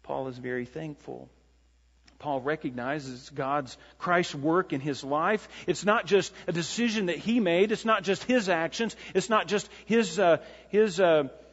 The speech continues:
work in the church. It's none of that. No, he was strengthened by God. He recognized God's work in his life. Paul never got over the fact that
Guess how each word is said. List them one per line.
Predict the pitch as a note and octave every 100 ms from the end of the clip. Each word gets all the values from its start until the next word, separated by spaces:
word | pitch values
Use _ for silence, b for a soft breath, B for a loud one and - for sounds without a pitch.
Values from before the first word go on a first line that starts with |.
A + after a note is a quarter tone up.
| -
work | D#3+ E3+ G#3+ A3 A#3 A3+
in | G3+ F#3
the | E3
church. | - - F#3 A3 - -
It's | D#3+ - -
none | D3 D#3 F3 G#3
of | E3
that. | C3+ C#3 E3 E3+
No, | D3 D3+
he | F3
was | E3 D3+
strengthened | - E3 F#3+ G#3 G3 - F3 D3+
by | D#3+ D#3+
God. | F#3+ E3 D3+
He | C3+
recognized | C#3 D#3+ E3 D3 D3 C#3 - B B -
God's | D3 C3+
work | C3+ C#3+ D3 C#3+ -
in | C3+
his | B2+ C#3
life. | C#3 D3 D3 - _ b b b b b b _ _ _ D#3+
Paul | - B3 B3+
never | F#3+
got | F3+ E3+
over | E3 D3+
the | C3+
fact | D#3+ C#3+ -
that | B2+